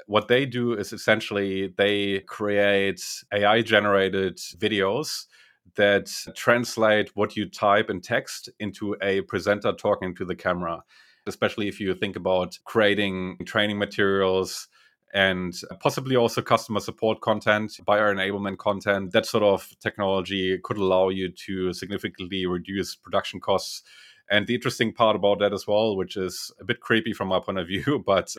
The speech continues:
it is possible you can actually create a A I avatar of yourself by uploading video footage of yourself. So that means, uh, you talk into the camera for an extended period of time,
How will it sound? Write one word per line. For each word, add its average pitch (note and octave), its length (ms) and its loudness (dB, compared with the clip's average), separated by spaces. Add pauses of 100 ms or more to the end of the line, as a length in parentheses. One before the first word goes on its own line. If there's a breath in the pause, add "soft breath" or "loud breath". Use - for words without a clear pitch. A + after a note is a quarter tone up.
it G2 100 -2
is G#2 80 -2
possible G#2 460 -2
you G2+ 100 -4
can G2+ 140 -6
actually F#2+ 220 -4
create G2 440 0
a F#2+ 260 0 (320)
A G2 140 4
I G2+ 340 4 (120)
avatar F#2+ 380 0
of F#2 120 -2
yourself F#2 640 -4 (500 loud breath)
by G2 200 6
uploading F#2 680 2
video G2+ 280 2
footage F2+ 340 -2
of F2 120 -4
yourself. F2 380 -4
So F#2 80 -12
that F2+ 140 -4
means, F2+ 400 -8
uh, F2 60 -8
you F#2 180 -6
talk F#2+ 520 4
into F#2 220 -2
the F#2 100 -2
camera G2 560 2
for F#2 600 0 (320 soft breath)
an F#2 160 -2
extended F#2 400 -4
period F#2+ 300 2
of F2+ 100 0
time, C3+ 420 0